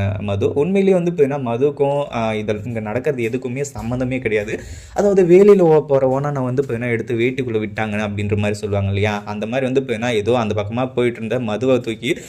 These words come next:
தன்னோட வாழ்க்கையில வந்து பாத்தீங்கன்னா போட்டுக்கிட்டு, ஆ, அதாவது ராகவையும் அவ-, மதுவையும் வந்து பாத்தீங்கன்னா ஒண்ணு சேர்த்து வைக்கணும் அப்படின்றதுக்காக தான் இது எல்லாத்தையுமே வந்து பாத்தீங்கன்னா இப்போ அபி பண்ணிட்டு இருக்காங்க.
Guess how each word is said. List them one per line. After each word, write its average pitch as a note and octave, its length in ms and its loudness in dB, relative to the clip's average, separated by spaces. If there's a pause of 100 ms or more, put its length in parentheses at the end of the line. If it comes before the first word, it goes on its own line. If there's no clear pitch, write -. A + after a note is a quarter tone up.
(180)
தன்னோட G3 300 6
வாழ்க்கையில F3+ 460 6
வந்து D#3+ 120 -2
பாத்தீங்கன்னா C#3+ 300 0
போட்டுக்கிட்டு, C3+ 500 4 (180)
ஆ, A#2+ 80 -2 (300)
அதாவது A#2+ 380 0 (400)
ராகவையும் B2 540 2
அவ-, A2+ 360 -2
மதுவையும் A#2 440 0
வந்து A2+ 120 -2
பாத்தீங்கன்னா G#2+ 300 -4
ஒண்ணு G2+ 180 -4
சேர்த்து G#2+ 280 -4
வைக்கணும் G#2 240 -4
அப்படின்றதுக்காக G2+ 580 -4
தான் A#2+ 180 -2 (240)
இது F#3+ 240 6
எல்லாத்தையுமே F#3 460 2
வந்து C#3 180 -2
பாத்தீங்கன்னா B2 260 -4
இப்போ A2 200 -4
அபி G#2+ 220 -6
பண்ணிட்டு G#2 300 -6
இருக்காங்க. G#2 300 -6